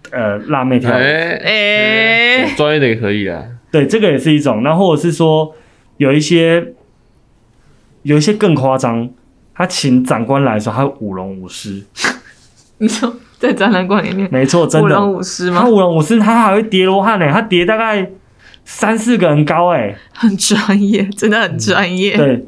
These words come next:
Speaker 1: 这个有时候会是在主舞台，就是说大会的舞台上面表演。那有一些在下面的话，比较常，常看到的就是魔术表演啦，或者是一些沙画，或者是你讲的舞蹈。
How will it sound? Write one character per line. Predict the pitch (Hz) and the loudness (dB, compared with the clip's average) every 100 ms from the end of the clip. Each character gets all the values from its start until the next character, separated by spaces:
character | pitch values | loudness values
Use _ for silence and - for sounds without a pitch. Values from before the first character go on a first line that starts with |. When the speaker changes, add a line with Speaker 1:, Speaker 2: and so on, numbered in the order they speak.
| 494 - | -6 0
Speaker 1:
这 | 247 | 0
个 | 220 220 - | 0 -4 -2
有 | 160 | 0
时 | 143 196 | 2 2
候 | |
会 | 202 190 | 2 0
是 | 185 | 0
在 | 185 | -2
主 | - 131 | -2 -2
舞 | 143 117 | 0 -2
台， | 101 101 | -4 -6
就 | 131 | -6
是 | 143 | -4
说 | 143 | -4
大 | 143 160 | -2 0
会 | 147 | 0
的 | 135 | 0
舞 | 113 104 | -2 -8
台 | 104 | -8
上 | 107 123 | -2 0
面 | 117 | 0
表 | 107 95 | -2 -6
演。 | 95 | -4
那 | 127 | 0
有 | 143 120 | 2 2
一 | 127 | 0
些 | 143 139 139 - _ _ | 0 0 -2 -12 _ _
在 | - 160 | -2 0
下 | - 170 | 0 0
面 | 160 139 | 2 2
的 | |
话， | 131 147 127 - _ _ | 2 0 -2 -10 _ _
比 | 117 | -2
较 | 165 | -2
常， | 151 135 127 127 | 0 -2 -2 -2
常 | - 120 | -4 -4
看 | 139 151 | -2 -2
到 | 143 131 | 0 0
的 | 117 | 0
就 | 127 | 0
是 | 127 135 127 127 - - _ - | 0 0 0 -4 -14 -20 _ -6
魔 | 127 131 | -2 0
术 | 175 151 | 2 2
表 | 131 113 | 2 2
演 | 123 110 101 | 2 2 -4
啦， | 92 92 | -8 -12
或 | - 147 135 | -6 -2 -2
者 | 110 | -2
是 | 110 127 | -6 -4
一 | |
些 | 127 127 | -4 -6
沙 | - 127 120 | -4 -4 -2
画， | 117 - 135 95 - _ | -4 -2 0 -2 -8 _
或 | 165 151 | 0 0
者 | 123 113 | 0 -4
是 | 110 - 143 135 127 123 113 110 - _ _ - | -6 -2 2 4 4 2 0 -8 -16 _ _ -4
你 | 131 | -2
讲 | 135 117 | 0 -2
的 | |
舞 | 113 110 | -2 -4
蹈。 | 107 143 107 | -2 -2 -4